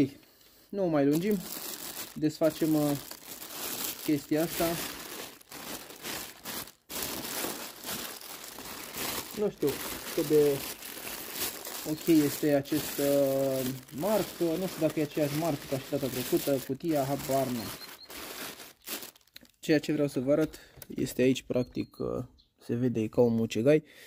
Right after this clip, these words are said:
practic asta e. Și, da, din păcate nu e prea bine nivelat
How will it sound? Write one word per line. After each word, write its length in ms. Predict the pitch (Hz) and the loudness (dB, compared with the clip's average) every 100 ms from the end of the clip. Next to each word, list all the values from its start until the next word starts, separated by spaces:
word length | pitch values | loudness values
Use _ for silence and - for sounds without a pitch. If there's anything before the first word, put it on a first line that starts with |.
| - - _ _ _ _ _ _ _ | -20 -20 _ _ _ _ _ _ _
practic 400 | 127 131 - 123 | 4 6 2 2
asta 320 | 123 - 123 | 2 4 6
e. 140 | 180 - - - - - - | 6 4 -12 -16 -14 -16 -16
Și, 680 | - - - 175 170 170 165 - - - - - - - _ _ | -12 -6 -2 6 10 10 10 6 2 0 -2 -2 -4 -6 _ _
da, 260 | 175 170 147 | -2 2 2
din 140 | 156 | 2
păcate 340 | 180 170 196 | 0 2 4
nu 100 | 190 | 6
e 80 | 190 | 4
prea 160 | 151 151 | 6 4
bine 240 | 147 147 | 6 6
nivelat 580 | 135 127 131 139 - - | 4 4 6 6 4 -2